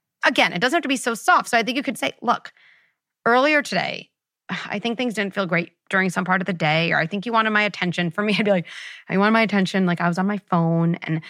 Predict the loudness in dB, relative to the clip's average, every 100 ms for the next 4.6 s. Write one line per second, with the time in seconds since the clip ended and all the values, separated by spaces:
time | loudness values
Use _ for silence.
0 | -18 _ 0 4 4 2 2 4 2 -2
1 | -2 2 4 2 -2 -20 _ _ -6 -2
2 | 0 0 0 -4 _ -8 -4 -4 -6 -12
3 | _ _ _ _ -4 -2 -2 -4 -6 -6
4 | -10 -14 -6 -2 -2 -2